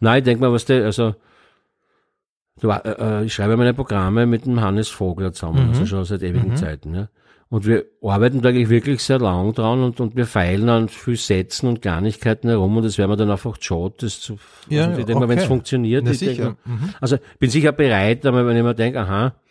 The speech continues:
Speaker 1: es ist schon das fünfte Mal hintereinander, dass diese zwei, drei Sätze da, das funktioniert nicht, oder zum Beispiel irgendein Lied kommt nicht an, oder irgendein Stra-, dass man vielleicht irgendwas noch ändert, vielleicht was der,
Speaker 2: Mhm,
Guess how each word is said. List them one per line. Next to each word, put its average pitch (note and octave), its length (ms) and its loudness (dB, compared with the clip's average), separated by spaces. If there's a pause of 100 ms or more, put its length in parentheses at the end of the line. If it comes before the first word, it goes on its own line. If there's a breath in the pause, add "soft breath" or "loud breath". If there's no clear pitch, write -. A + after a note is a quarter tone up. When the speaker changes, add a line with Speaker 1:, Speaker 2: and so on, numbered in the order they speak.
(440 soft breath)
Speaker 1:
es - 80 -12
ist G#2+ 100 -2
schon A#2+ 140 -2
das - 80 -4
fünfte G#2+ 400 0
Mal B2 120 4
hintereinander, A2+ 600 0
dass A#2 220 -4
diese A#2 320 -4
zwei, F#2+ 340 -4
drei G#2+ 260 -2
Sätze F2+ 460 -4
da, A2+ 140 -8
das A2 180 -8
funktioniert G#2 640 0
nicht, B2 100 2
oder G#2 140 2
zum G#2+ 120 -2
Beispiel G2+ 180 -2
irgendein G#2+ 260 2
Lied F#2+ 340 0
kommt A2 240 -2
nicht A#2+ 140 0
an, E2+ 140 -2
oder G#2 160 0
irgendein G#2 260 0
Stra-, - 240 -8
dass F#2 160 -8
man G#2 80 -4
vielleicht G#2+ 220 -2
irgendwas A2+ 280 2
noch B2+ 80 -2
ändert, G#2+ 440 0
vielleicht F#2+ 280 -2
was G2+ 120 -4
der, A2 240 0
Speaker 2:
Mhm, C#3 500 2